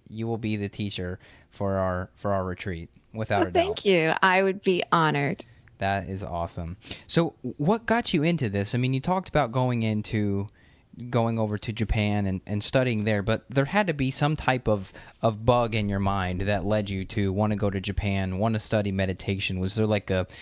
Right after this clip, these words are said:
Speaker 1: a big stressful event? Was there something that was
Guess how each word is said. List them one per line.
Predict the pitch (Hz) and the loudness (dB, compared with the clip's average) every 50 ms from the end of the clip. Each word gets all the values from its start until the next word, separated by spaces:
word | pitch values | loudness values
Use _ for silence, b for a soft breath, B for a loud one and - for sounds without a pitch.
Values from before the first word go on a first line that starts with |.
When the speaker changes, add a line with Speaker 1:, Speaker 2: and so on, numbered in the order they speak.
| B B B B B B | B B B B B B
Speaker 1:
a | B 95 | B -2
big | 107 104 92 - | 0 0 0 -2
stressful | - - - 110 107 - - - 98 90 92 95 | -2 0 2 2 2 0 0 -2 0 2 2 2
event? | 95 113 120 127 131 131 127 - | 2 2 2 2 2 0 -2 -2
Was | 98 95 92 98 92 | 0 0 0 0 0
there | 101 92 87 87 87 - - - | 0 2 2 0 -2 -4 -8 -8
something | - - 113 107 107 - 107 104 101 | -4 0 0 0 0 2 0 0 2
that | 95 92 90 92 92 - - _ _ _ _ _ - - - - - 58 67 76 67 - - - _ - - - 104 107 | 2 2 2 0 0 -4 -6 _ _ _ _ _ -20 -20 -20 -20 -16 -14 -12 -12 -12 -14 -16 -18 _ -20 -14 -10 -8 -2
was | 104 104 98 95 92 - - | 0 0 0 0 0 -4 -8